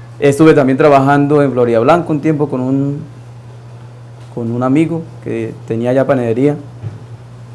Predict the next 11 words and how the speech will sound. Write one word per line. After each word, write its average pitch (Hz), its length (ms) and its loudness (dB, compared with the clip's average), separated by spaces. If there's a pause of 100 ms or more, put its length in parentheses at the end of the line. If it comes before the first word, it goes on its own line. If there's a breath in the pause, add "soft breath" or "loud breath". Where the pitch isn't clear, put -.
(280)
Y 113 420 -4 (920)
nuevamente 143 720 2
regresé. 123 500 -4 (1300)
Y 113 160 -4
ahí 113 160 -4
estamos. 175 480 -4 (200)
Gracias 131 300 0
a 123 80 2
Dios, 139 340 0
hace, 143 440 0
eh, - 60 -10